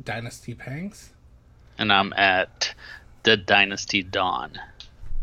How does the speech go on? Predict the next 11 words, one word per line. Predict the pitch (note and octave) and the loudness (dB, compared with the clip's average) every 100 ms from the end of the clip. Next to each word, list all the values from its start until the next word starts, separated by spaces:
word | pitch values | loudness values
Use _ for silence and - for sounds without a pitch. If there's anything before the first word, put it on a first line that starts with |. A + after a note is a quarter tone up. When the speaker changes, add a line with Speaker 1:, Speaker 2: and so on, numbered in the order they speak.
| - | -2
Speaker 1:
Oh, | - | -6
yeah! | E3 D#3 F2 G#1+ - - - - | -10 -6 -6 -8 -14 -16 -18 -14
So | - - C#3 | -10 -6 -6
tonight | B2 D3 D#3 - | -6 -6 -6 -4
we've | E3+ D3 | -6 -4
got | D3 C3+ | -6 -4
another | C3 C3 B2+ | -6 -6 -6
special | - - C3+ B2+ - C3+ | -8 -10 -8 -8 -6 -6
edition, | A2+ A2+ C3 B2+ - B2+ A#2+ A2 - _ - - - - | -8 -6 -4 -4 -8 -10 -12 -14 -16 _ -20 -20 -20 -14
uh, | A#2 A2+ A2+ G#2+ | -10 -10 -10 -10
rankings | A#2 A#2+ A#2+ - A#2 A2+ | -8 -8 -8 -10 -12 -12